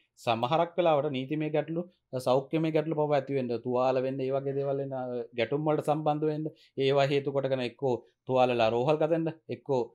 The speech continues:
නීතිමය ගැටලුවක් ඇතිලා හිරේ යන්න, දවසකට හරි, අ, ලොකප් එකේ ඉන්න, ඔන්න ඔය වගේ දේවල් වෙන්න ඉඩ කඩ පවතින. ඒ නිසා චුට්ටක් මේ කාලේ පාලනය. මොකද හේතුව මේ කාලේ අර ඔබේ තියෙන ආවේගශීලීත්වය හෝ ඔබ කරන දේ තුළ සමාජයට පණිවිඩය යහපත් එකක් නෙමෙයි. දැන් ඔබ පෙනී හිටින දේ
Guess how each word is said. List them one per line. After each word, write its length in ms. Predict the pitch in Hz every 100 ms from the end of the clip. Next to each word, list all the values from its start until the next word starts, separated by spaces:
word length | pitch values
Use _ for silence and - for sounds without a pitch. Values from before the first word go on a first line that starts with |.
| _ _
නීතිමය 420 | 123 127 135 135
ගැටලුවක් 300 | 131 135 131
ඇතිලා 260 | 127 120 110
හිරේ 260 | 131 156
යන්න, 180 | 165 165 165 - _ -
දවසකට 480 | - 113 143 170 170
හරි, 220 | 165 160 - _ _ _
අ, 140 | - 143
ලොකප් 300 | 143 156 156
එකේ 160 | 160
ඉන්න, 140 | 160 147
ඔන්න 160 | 143 147
ඔය 80 |
වගේ 200 | 147 151
දේවල් 160 | 160 156
වෙන්න 180 | 139 143
ඉඩ 140 | 131
කඩ 160 | 127 117
පවතින. 260 | 110 110
ඒ 100 | 110
නිසා 220 | 117 139 185 - _ _
චුට්ටක් 320 | 123 - 131
මේ 100 | 127
කාලේ 240 | 120 123 123
පාලනය. 220 | 117 117
මොකද 220 | 117 170
හේතුව 340 | 151 233 - 156 - _ -
මේ 200 | 131 160
කාලේ 280 | 202 202 202
අර 60 |
ඔබේ 280 | 143 165 196
තියෙන 220 | 196 202
ආවේගශීලීත්වය 880 | 160 160 165 175 165 180 175 170 170
හෝ 140 | 170 170
ඔබ 140 | 151 160
කරන 320 | 160 156 190
දේ 180 | 170 185
තුළ 240 | 208 175 127 185 - _ _ _ -
සමාජයට 640 | - 127 185 208 220 214 214
පණිවිඩය 360 | 214 220 262 247
යහපත් 440 | 202 196 147 -
එකක් 100 | 110
නෙමෙයි. 320 | 101 98 101 -
දැන් 200 | 120 117
ඔබ 120 | 147 143 143
පෙනී 280 | - 120 151
හිටින 260 | 175 180 170
දේ 180 | 208